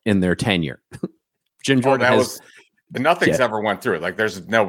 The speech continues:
Speaker 2: been no
Speaker 1: Nothing. He's,
Speaker 2: legislation.
Speaker 1: well, he's never sponsored a bill. First of all, he's never, never, never even sponsored one, fail or pass. And then, and then he's been on a couple of names that have, that have, uh, bills of,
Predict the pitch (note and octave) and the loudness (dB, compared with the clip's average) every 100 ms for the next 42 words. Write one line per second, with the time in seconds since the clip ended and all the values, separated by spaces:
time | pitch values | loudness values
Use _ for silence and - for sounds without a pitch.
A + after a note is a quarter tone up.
0 | G2 - A2 G#2 A2+ D3+ D#3+ - F#2 B2 | 0 -2 -4 0 2 2 2 0 -2 0
1 | C#3 - D#3+ - D#3+ D3 D3+ C#3+ F#3+ B2 | 0 0 0 2 2 2 0 2 2 2
2 | - - D#3 G3 G#2 F#2 A#2 A#2+ - - | 2 2 2 4 2 2 4 2 0 0
3 | C3 F#2 C#2+ G#2 G2+ A#2+ A#2+ F#2+ A#2+ B2+ | 0 0 -2 0 2 2 2 2 2 2
4 | A#2 B2 B2+ A#2 G2+ - B2 B2+ G2 E2+ | 2 2 4 4 2 2 2 2 0 0
5 | C#2+ - A#2 A#2 G2 D2 - B2+ B2+ A#1 | -2 0 2 4 4 0 -2 0 2 0
6 | - - _ - - - _ _ A2+ A2 | -6 -12 _ -20 -20 -20 _ _ 0 4
7 | G#2+ G#2 F2 G#2+ A2+ G#2+ A2 G2 B2 A#2+ | 4 2 -4 0 2 4 2 2 2 2
8 | A2+ G2+ C3 A#2 G#2 F#2 G2+ G2+ F2+ F2+ | 4 2 0 2 2 2 2 2 2 0
9 | F2 - F#2 F2 - - F2+ D#2+ F2+ - | 0 0 2 2 -2 -6 -2 -2 -2 -2
10 | G#2+ G2 F#2+ E2+ | 2 2 2 -4